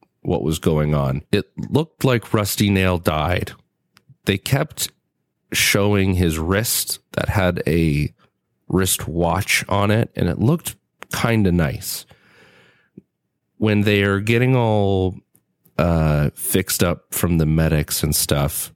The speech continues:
Paul Walker Lewis asks the cop, "What, what's up with this guy?"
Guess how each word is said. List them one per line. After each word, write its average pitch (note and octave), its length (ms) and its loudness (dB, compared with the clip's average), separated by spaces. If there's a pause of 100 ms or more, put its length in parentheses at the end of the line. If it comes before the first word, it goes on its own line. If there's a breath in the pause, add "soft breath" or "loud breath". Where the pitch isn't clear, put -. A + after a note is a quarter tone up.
(100)
Paul F2 200 0
Walker D#2+ 320 0
Lewis D#2 480 0 (580 loud breath)
asks E2 460 0
the - 220 -2
cop, D#2+ 480 -2
"What, F2+ 380 0 (120)
what's E2+ 480 -2
up E2 160 -2
with D#2 100 -2
this D2+ 200 -2
guy?" C#2+ 400 0